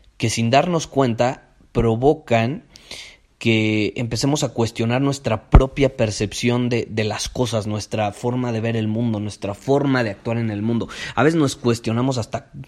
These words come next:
quiénes somos, casi, casi, ¿no? Y muy probablemente eso es lo que te está pasando a ti.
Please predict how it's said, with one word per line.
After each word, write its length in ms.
quiénes 340
somos, 340
casi, 220
casi, 260
¿no? 240
Y 100
muy 140
probablemente 640
eso 100
es 80
lo 80
que 120
te 100
está 180
pasando 380
a 100
ti. 300